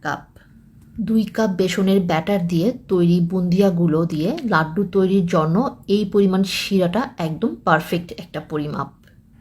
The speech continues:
শুধু লাড্ডুর ক্ষেত্রেই না, কেউ যদি বুন্দিয়া তৈরি করতে চান, সেক্ষেত্রেও এই পরিমাণ শিরা দিয়ে বুন্দিয়া তৈরি করে নিতে পারবেন। চিনির এই শিরা জাল করে ঘন করা যাবে না। যখন চিনি সম্পূর্ণ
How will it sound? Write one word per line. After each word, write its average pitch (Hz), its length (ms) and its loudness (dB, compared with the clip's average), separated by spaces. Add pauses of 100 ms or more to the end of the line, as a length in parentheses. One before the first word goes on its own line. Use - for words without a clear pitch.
(520)
শুধু 214 360 -4
লাড্ডুর 180 440 0
ক্ষেত্রেই 208 520 -4
না, 156 180 0 (360)
কেউ 185 160 -2
যদি 175 220 0
বুন্দিয়া 175 420 2
তৈরি 208 300 -4
করতে 202 300 -6
চান, 240 240 -2
সেক্ষেত্রেও 214 600 -4 (120)
এই 196 120 -2
পরিমাণ 175 380 2 (120)
শিরা 180 300 -2
দিয়ে 196 180 0 (100)
বুন্দিয়া 160 320 2
তৈরি 147 280 -2
করে 139 200 -4
নিতে 143 240 -8
পারবেন। 123 420 -6 (920)
চিনির 226 400 4 (140)
এই 202 160 0
শিরা 185 360 0 (240)
জাল 160 200 4 (100)
করে 196 200 0 (100)
ঘন 208 280 2
করা 160 240 2
যাবে 147 280 -4
না। - 140 -10 (500)
যখন 170 400 0
চিনি 175 320 2
সম্পূর্ণ 175 420 -2